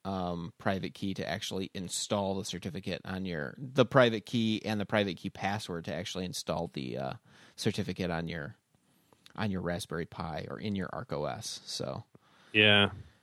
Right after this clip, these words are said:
Speaker 2: Yeah, you might. I believe you are correct, but I'm not sure, 'cause now he has, like, an upload certificate section in there.
Speaker 1: Right, right.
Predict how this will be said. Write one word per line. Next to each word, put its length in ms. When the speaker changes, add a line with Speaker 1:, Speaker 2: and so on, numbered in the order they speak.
Speaker 2:
Yeah, 80
you 140
might. 520
I 140
believe 380
you 140
are 140
correct, 640
but 120
I'm 160
not 200
sure, 360
'cause 240
now 220
he 100
has, 260
like, 180
an 220
upload 640
certificate 760
section 460
in 140
there. 200
Speaker 1:
Right, 440
right. 280